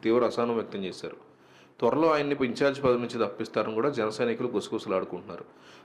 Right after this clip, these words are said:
ప్రస్తుతం డిప్యూటీ సీఎం హోదాలో నిత్యం బిజీగా ఉంటున్న పవన్ కళ్యాణ్ ఒక పక్క పార్టీ కార్యక్రమాలు, మరో పక్క ఉప ముఖ్యమంత్రిగా పవన్ కళ్యాణ్ ప్రభుత్వంలో కీలక పాత్ర పోషిస్తున్నారు.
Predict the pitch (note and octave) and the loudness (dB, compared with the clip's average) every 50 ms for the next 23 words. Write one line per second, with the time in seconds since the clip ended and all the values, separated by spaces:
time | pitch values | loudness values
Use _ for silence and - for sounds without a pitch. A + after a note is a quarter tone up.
0 | - - - A2 - - - D3+ C#3+ - - - - - C#3+ C#3 C3+ - C3+ C3 | -6 -4 -4 -4 0 0 0 2 2 2 2 0 0 0 -2 -2 0 -2 -2 -2
1 | B2+ B2 B2 A#2+ A2+ A2+ A#2 A#2 A#2 A2 G2+ - - B2 B2 A2+ G#2 G2 A2+ A#2 | -2 0 0 2 2 4 4 4 2 0 -2 -2 -2 -4 -4 -4 -2 -2 0 0
2 | A#2 A2+ A2 G#2+ A2 A2 G#2 G2 G2 F#2+ G2+ G2+ G2+ - A2 C3+ D#3+ D3 C3 A2+ | 2 0 -2 -2 -4 -8 -4 -2 -2 -2 -2 -2 -4 -4 -4 -4 -4 -4 -6 -4
3 | G#2+ A2 G#2 - - A#2+ - G2+ G2 G2+ - - B2 A#2+ A#2+ A2+ G#2+ - A2+ A#2 | -2 -2 -2 -2 -4 -2 0 0 0 0 0 -2 -2 0 0 0 -2 -4 -6 -4
4 | A2+ A2+ B2 D3 D3 B2 A2 G#2+ - G#2 G2+ - - A2+ F2 - - - - - | -2 -2 -2 0 0 0 0 0 0 -2 -4 -2 0 0 0 0 -4 -14 -18 -20
5 | - - - - A2+ A2 B2+ C#3 C#3 C3 - C#3 C3+ C3+ B2 B2 A#2+ A#2+ B2+ B2 | -20 -14 -10 -8 -6 -4 -4 -2 -2 -2 0 0 0 0 -2 -2 0 0 0 2
6 | B2 A2+ G#2+ A2 A#2 A#2 - A#2+ A#2+ A#2 A#2 A#2 A2+ G#2+ G2+ A2 A2 - A#2 A2+ | 2 0 0 -2 -2 -2 -2 0 0 0 -2 0 0 0 0 0 -2 -2 -4 -4
7 | A2+ G#2+ - - G#2 G#2 A2 G#2+ G#2+ G#2 G2+ - - F#2 G2 F2+ F#2 - - - | -4 -4 -2 0 0 0 0 0 0 -2 -2 -2 -4 -8 -8 -8 -10 -12 -16 -14
8 | - F2+ E2+ D#2 | -12 -12 -12 -12